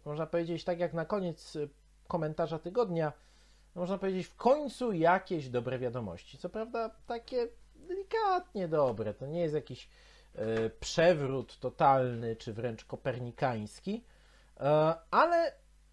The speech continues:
no, może jakieś światełko w tunelu. Bo proszę Państwa, odbyło się w Irlandii referendum. Referendum dotyczyło dwóch poprawek do konstytucji,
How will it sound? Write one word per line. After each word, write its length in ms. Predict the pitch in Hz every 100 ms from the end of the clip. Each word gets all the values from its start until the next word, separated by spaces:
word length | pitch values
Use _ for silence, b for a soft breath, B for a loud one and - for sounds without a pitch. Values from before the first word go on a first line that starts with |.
| _ -
no, 240 | 202 285 -
może 420 | 208 262 226 226
jakieś 380 | 196 196 190 170
światełko 540 | - 147 143 143 -
w 80 | 131
tunelu. 400 | - 113 87 57
Bo 100 | 143
proszę 320 | - 226 233
Państwa, 560 | - 208 214 - 185 175 B B B B
odbyło 540 | - 147 127 220 277 233
się 320 | - 185 185
w 60 | 139
Irlandii 680 | 113 117 127 139 139 151 - _ b b b b -
referendum. 1080 | 101 135 196 - 175 123 80 76 - - - - - _ -
Referendum 880 | 120 202 240 190 120 90 104 302
dotyczyło 580 | 311 208 170 - 196 185 -
dwóch 540 | 117 131 240 311 - - -
poprawek 760 | 170 - 147 170 165 156 - b b b -
do 480 | 101 104 147 151 - - _ - - - - -
konstytucji, 1200 | 190 190 185 - 143 - 151 - - 143 135